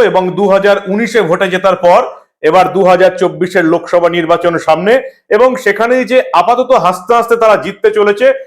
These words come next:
সেটা একেবারেই পরিষ্কার, অন্তত বিভিন্ন রিসার্চ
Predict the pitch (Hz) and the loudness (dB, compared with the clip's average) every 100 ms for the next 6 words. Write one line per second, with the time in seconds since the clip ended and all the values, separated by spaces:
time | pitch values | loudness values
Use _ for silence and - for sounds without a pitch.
0 | _ - 208 208 - 190 185 190 208 185 | _ -4 -2 0 0 0 0 0 0 -2
1 | 165 175 - 247 175 160 175 170 143 165 | -2 -2 -2 0 0 0 0 0 0 0
2 | 185 233 - - - 127 170 214 220 269 | 0 0 -2 -8 -6 -2 0 0 2 2
3 | 269 | 2